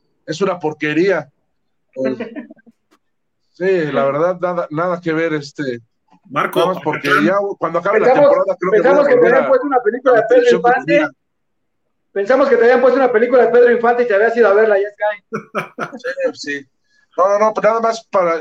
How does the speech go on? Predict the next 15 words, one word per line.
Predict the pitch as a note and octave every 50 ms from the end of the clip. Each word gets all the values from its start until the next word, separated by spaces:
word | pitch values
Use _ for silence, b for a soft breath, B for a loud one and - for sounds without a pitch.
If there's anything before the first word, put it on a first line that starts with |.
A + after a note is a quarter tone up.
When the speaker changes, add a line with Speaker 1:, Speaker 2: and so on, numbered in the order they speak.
| C#3 D3
Speaker 1:
de | C#3+ C#3 D3+ D#3+
Acatlán, | D#3+ D#3 D#3+ E3 D#3 - F3 G3 G#3+ A3+ A3+ A3 - _ _ _ _ _
pues | E3 D#3 -
creo | G3+ G#3 A3 G#3
que | - G3 F#3 F3 E3+ D#3+ D3 C3 - _ _ _ -
le | D3 E3
cayó | E3 E3+ E3 F3+ G3
muy | F#3+ G3+ G#3 G3
bien | F3 G3 G3
la | G3 F#3
victoria | D#3 D3+ _ - F3 F3 F3 F#3 F#3+ F#3+ G3 G#3 G3 - _ -
porque | - D3+ D3+ D3 - D#3 D3+
recupera | D3+ D#3 D3+ D3+ D#3 D3 D3 F3+ F3+ F#3 F3+
la | E3+ D#3 - -
confianza | C#3+ C3+ C3+ B2 C3+ D3+ E3 E3+ E3+ E3 D#3 C#3+ -